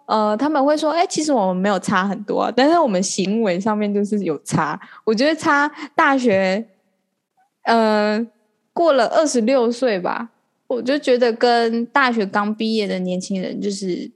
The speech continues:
有一个代沟了，哎，他们听的，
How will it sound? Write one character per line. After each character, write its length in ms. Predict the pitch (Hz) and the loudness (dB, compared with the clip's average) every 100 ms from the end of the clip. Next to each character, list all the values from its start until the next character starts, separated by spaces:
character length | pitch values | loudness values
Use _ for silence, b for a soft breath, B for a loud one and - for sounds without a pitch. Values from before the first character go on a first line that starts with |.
| _ | _
有 120 | 180 | -2
一 60 | 180 | 0
个 240 | 190 175 | -2 -4
代 340 | - - 185 | -4 -2 0
沟 360 | - - - 60 | -2 -4 -4 -4
了， 120 | - | -6
哎， 180 | - 262 b b | -8 -10 b b
他 100 | - | 0
们 160 | 262 226 | 0 0
听 280 | - 233 240 | -2 -2 -2
的， 140 | 226 | -4